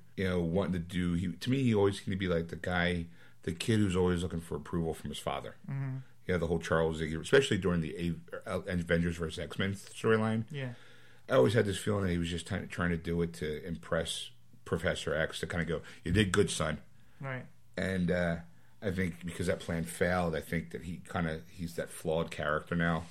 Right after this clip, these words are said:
Speaker 2: Right.
Speaker 1: So, but I, again, wouldn't be on my team.
Speaker 2: Yeah, I mean, I just, 'cause, 'cause, 'cause, I mean, he's, he's one of those kinda characters that can really kinda fall apart, you know, like, he's, you know, so it's like, you don't know if he's gonna be there, all there when it, when the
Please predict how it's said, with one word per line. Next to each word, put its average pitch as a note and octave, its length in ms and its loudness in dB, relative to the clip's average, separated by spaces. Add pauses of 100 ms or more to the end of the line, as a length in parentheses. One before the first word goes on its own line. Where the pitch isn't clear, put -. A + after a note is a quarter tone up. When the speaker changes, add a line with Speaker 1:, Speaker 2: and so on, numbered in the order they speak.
Speaker 2:
Right. B2 340 -6 (520)
Speaker 1:
So, F2 420 -2
but G2 120 2
I, F2 160 2
again, C#2 320 -6
wouldn't D2 160 -10
be C#2 80 -8
on - 60 -10
my - 80 -12
team. - 200 -14 (240)
Speaker 2:
Yeah, C#3+ 140 -4
I C#3 40 -4
mean, C#3+ 140 -6
I C#3 100 -2
just, C3 220 -8 (160)
'cause, C3+ 280 -10
'cause, C#3 180 -12
'cause, C#3 200 -10
I C3+ 100 -4
mean, C3 220 -4
he's, C3 320 -8
he's C#3+ 160 -8
one D3+ 140 -4
of D3 40 -4
those C3 100 -8
kinda C3+ 240 -6
characters C3 440 -6
that - 60 -16
can A#2+ 140 -10
really A#2+ 180 -8
kinda A#2+ 220 -10
fall G#2+ 340 -10
apart, G2+ 320 -12 (100)
you C#3+ 120 -12
know, A2+ 80 -10
like, G#2+ 240 -8 (120)
he's, A2+ 220 -12 (540)
you C3+ 180 -6
know, A#2+ 160 -4
so A#2+ 160 -8
it's A2 120 -10
like, A2+ 220 -8
you A#2+ 60 -6
don't A#2 140 -6
know A#2+ 100 -6
if A#2 80 -10
he's A#2 180 -10
gonna A2+ 260 -8 (120)
be A2+ 200 -10
there, G#2+ 220 -10
all A2 180 -4
there A2+ 320 -6
when A2 160 -8
it, G#2+ 100 -8 (100)
when A#2 160 -8
the G#2+ 200 -8